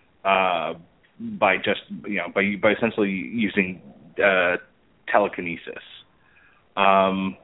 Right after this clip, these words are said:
you know, he injects himself with the stuff, and then he can kinda call things using his mind.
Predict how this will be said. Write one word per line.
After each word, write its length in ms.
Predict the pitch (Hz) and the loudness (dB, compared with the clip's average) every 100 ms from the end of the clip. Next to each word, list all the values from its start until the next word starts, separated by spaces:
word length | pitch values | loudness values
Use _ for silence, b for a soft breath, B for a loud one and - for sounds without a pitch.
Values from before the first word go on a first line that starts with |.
| _ | _
you 100 | - | -2
know, 60 | 101 | -2
he 120 | 92 92 | 0 -4
injects 360 | 95 107 - | -2 0 0
himself 340 | 104 - 98 92 | -4 -4 -2 -2
with 140 | 95 | -8
the 80 | - - | -14 -2
stuff, 240 | 139 135 - | 2 2 -2
and 100 | 107 | -10
then 100 | 104 | -10
he 140 | 107 | -12
can 140 | 90 98 | -18 -14
kinda 200 | 98 92 | -12 -12
call 360 | - 98 95 | -4 -2 -2
things 240 | 95 92 85 | -6 -14 -14
using 260 | 90 85 82 | -14 -14 -14
his 140 | 82 | -12
mind. 460 | 98 95 98 95 92 | 0 2 4 2 -2